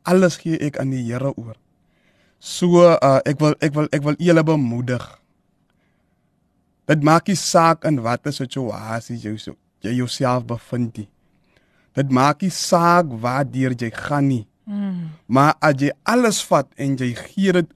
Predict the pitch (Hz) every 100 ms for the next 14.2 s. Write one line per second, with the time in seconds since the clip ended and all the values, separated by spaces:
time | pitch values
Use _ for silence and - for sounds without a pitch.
0 | - 220 202 170 123 - _ _ _ _
1 | _ _ _ _ 160 160 139 131 113 120
2 | 139 139 120 104 _ _ _ _ _ _
3 | _ _ - 139 190 196 - 185 170 156
4 | 151 147 - 143 143 139 135 143 - -
5 | 170 165 160 - 113 _ _ _ _ _
6 | _ - 104 110 120 127 127 113 101 _
7 | _ _ - 117 110 110 - 117 - _
8 | - - 170 165 165 175 226 233 175 170
9 | 160 151 - 151 - 196 180 180 185 156
10 | 156 139 139 127 123 - 143 165 - _
11 | _ _ _ _ _ - 127 123 120 -
12 | _ _ _ 120 127 127 123 120 147 165
13 | 170 151 - _ _ _ _ _ _ _
14 | - 131